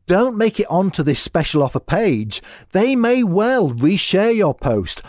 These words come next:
offering a special offer. And again, if you can make it just really positive and related to the campaign and visually creative, then they're more likely to share it. You can also send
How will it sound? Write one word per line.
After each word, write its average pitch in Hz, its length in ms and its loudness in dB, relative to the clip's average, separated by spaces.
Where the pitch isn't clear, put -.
offering 185 340 0
a 190 60 0
special - 640 -2
offer. 180 520 0
And 190 120 0
again, 240 460 0
if 185 120 -4
you 220 60 -4
can 214 200 -2
make 226 320 0
it 180 160 -2
just - 200 -8
really 208 420 0
positive 165 640 0
and 135 140 0
related 180 580 2
to 175 100 -2
the 160 100 -2
campaign 151 720 -2
and 135 240 -2
visually 165 460 0
creative, 143 720 0
then 165 160 0
they're 170 180 2
more 135 320 2
likely 107 400 -4
to - 120 -8
share 180 480 0
it. 80 320 -10
You 208 100 -4
can 254 140 0
also 285 260 0
send 226 380 -2